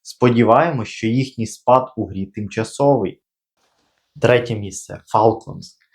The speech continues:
Це відносно нова команда, але вже гримить на всю Європу. У складі справжні зірки: Меджеск, Ніко,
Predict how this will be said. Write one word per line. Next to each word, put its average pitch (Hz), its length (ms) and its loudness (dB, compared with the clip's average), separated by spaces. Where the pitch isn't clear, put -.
Це 131 120 -6
відносно 156 460 2
нова 120 280 2
команда, 107 560 -6
але 113 200 2
вже 101 320 0
гримить 104 560 -4
на 98 60 -10
всю 107 300 -8
Європу. 110 580 0
У - 80 -4
складі 104 540 0
справжні 104 560 -2
зірки: 113 600 -2
Меджеск, 104 720 -4
Ніко, 120 560 -6